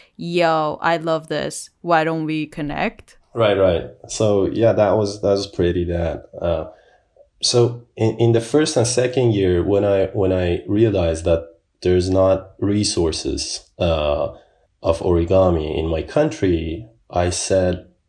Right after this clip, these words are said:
Speaker 2: "Okay, why not ask the author and the artist about the, about his book, and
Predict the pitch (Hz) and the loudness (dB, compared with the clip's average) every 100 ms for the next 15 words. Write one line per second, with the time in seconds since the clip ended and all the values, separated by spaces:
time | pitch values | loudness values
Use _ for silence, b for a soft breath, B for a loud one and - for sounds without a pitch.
0 | _ - 104 - 139 101 92 98 101 101 | _ -6 -4 2 4 4 4 4 2 2
1 | 95 95 - _ 92 92 95 - - _ | 0 -2 -12 _ 0 0 0 -6 -14 _
2 | 90 87 80 87 90 110 120 120 87 85 | -6 -2 0 0 0 2 2 2 2 0
3 | 82 85 113 127 - - _ _ _ _ | 0 -2 0 -2 -4 -14 _ _ _ _
4 | _ _ _ - 82 87 87 - 90 90 | _ _ _ -12 -2 0 2 0 -4 -2
5 | 85 82 80 - 90 85 82 95 90 92 | -2 -2 -4 -6 -4 -2 -2 0 -2 2
6 | 196 123 - - - _ _ - 90 87 | 2 0 -2 -18 -20 _ _ -2 0 2
7 | 85 82 80 - | 0 0 -4 -10